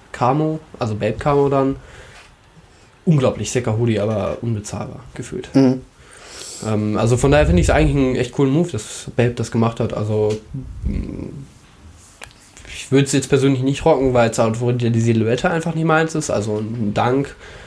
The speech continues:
Speaker 1: beziehungsweise dank Hai, es ist halt nicht meine Silhouette tatsächlich, aber ich find's trotzdem einen respektablen Move auf jeden Fall.
Speaker 2: Verstehe. Ja, ähm,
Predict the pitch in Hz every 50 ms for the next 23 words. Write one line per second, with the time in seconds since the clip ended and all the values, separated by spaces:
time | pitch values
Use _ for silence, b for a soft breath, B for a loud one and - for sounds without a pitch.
0 | B B B B B 120 110 - 120 113 107 110 104 107 104 107 107 - 117 110
1 | 120 127 127 120 110 - 117 110 - - - - - - 113 120 113 - - -
2 | - - 110 104 107 110 123 131 156 175 185 - 185 160 - - 147 - - 143
3 | 127 - - - 123 - 107 107 104 104 104 - - - 123 120 120 - - 113
4 | - 135 123 117 113 113 110 107 117 113 - 107 - - 110 113 120 120 113 117
5 | 120 127 123 - 117 - - 113 110 107 110 107 113 117 - B B B B B
6 | B B B B B B B B B B B B B B - 143 - - 185 151
7 | 123 117 - B B B B _ _ _ _ - _ _ _ _ _ - - 175
8 | 180 156 123 110 - - 120 127 131 131 135 135 135 131